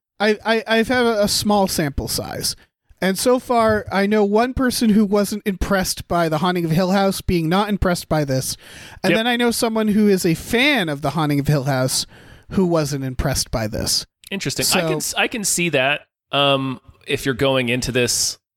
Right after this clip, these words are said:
Speaker 2: even though this,
Speaker 1: I would
Speaker 2: I think the story is very similar. It's just not, like, the Hill House
Speaker 1: Yeah.
Speaker 2: went, went, leaned harder into horror.
Speaker 1: Here's the thing, is that The Haunting of Hill House came first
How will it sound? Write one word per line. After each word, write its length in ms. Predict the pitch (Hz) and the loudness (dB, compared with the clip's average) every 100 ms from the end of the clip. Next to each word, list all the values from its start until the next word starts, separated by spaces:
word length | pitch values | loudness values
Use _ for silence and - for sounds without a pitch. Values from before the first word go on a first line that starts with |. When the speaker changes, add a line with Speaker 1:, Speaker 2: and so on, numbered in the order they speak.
| - | -4
Speaker 2:
even 200 | 175 175 | -2 0
though 120 | 160 | 0
this, 120 | 220 | 0
Speaker 1:
I 40 | 330 | 0
would 160 | 311 | 0
Speaker 2:
I 100 | 151 | -4
think 200 | 170 240 | -4 -6
the 60 | 170 | -4
story 380 | - 170 147 131 | -2 0 0 0
is 140 | 143 | -2
very 320 | 95 123 120 | -2 0 0
similar. 480 | 101 - 147 101 92 | 0 0 0 0 -2
It's 160 | 95 - | -2 -2
just 260 | 120 - | -2 -2
not, 340 | 117 107 104 - | 0 0 -2 -2
like, 200 | 113 - | -6 -6
the 80 | - | -2
Hill 180 | 143 | 0
House 320 | 123 120 202 175 | 2 2 0 0
Speaker 1:
Yeah. 60 | |
Speaker 2:
went, 240 | 120 107 - | -2 -4 -4
went, 300 | 117 113 - - | -2 -2 -6 -8
leaned 300 | 120 120 113 | -2 0 0
harder 320 | 110 107 101 | -2 0 0
into 140 | 95 | -2
horror. 460 | 90 101 98 85 80 _ _ - | 0 0 0 -2 -4 _ _ -2
Speaker 1:
Here's 240 | 285 277 | 0 0
the 140 | 226 180 | -2 -2
thing, 340 | 147 113 123 - _ _ _ _ - - _ | -2 -6 -10 -16 _ _ _ _ -20 -20 _
is 240 | 185 190 175 | -2 0 2
that 300 | 190 185 170 _ _ _ _ - - - - - _ _ - | 2 0 -2 _ _ _ _ -20 -20 -20 -20 -20 _ _ -4
The 180 | 202 214 | -2 0
Haunting 340 | 262 294 262 | 0 0 -2
of 100 | 208 | -2
Hill 220 | 196 214 | 0 2
House 280 | 196 196 - | 2 2 0
came 320 | - 190 170 | -2 0 0
first 640 | 147 226 226 156 - - | -2 0 2 0 -4 -8